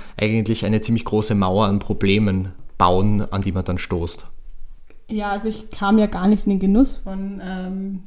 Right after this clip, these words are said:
Speaker 2: Online-Prüfungen. Das ist bei uns alles in Präsenz geblieben, unter sehr, sehr, sehr strikten Sicherheitsmaßnahmen.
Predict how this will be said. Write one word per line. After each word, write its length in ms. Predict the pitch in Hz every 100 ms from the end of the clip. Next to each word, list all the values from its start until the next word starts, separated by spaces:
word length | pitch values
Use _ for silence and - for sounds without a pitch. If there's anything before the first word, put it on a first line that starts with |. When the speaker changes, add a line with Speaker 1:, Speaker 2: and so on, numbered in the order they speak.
| -
Speaker 2:
Online-Prüfungen. 800 | 196 226 220 208 220 233 220 220
Das 120 | 190
ist 140 | 190
bei 100 | -
uns 160 | 196 196
alles 240 | 190 202
in 80 | 202
Präsenz 500 | 190 190 185 202 240
geblieben, 560 | 247 233 214 226 262 269 - - - - -
unter 400 | 208 202 202 202
sehr, 260 | 196 190
sehr, 240 | 190 170 185
sehr 320 | 175 185 202
strikten 640 | 208 - 202 - 202 202
Sicherheitsmaßnahmen. 1200 | 202 220 214 208 208 - 202 208 226 226 247 254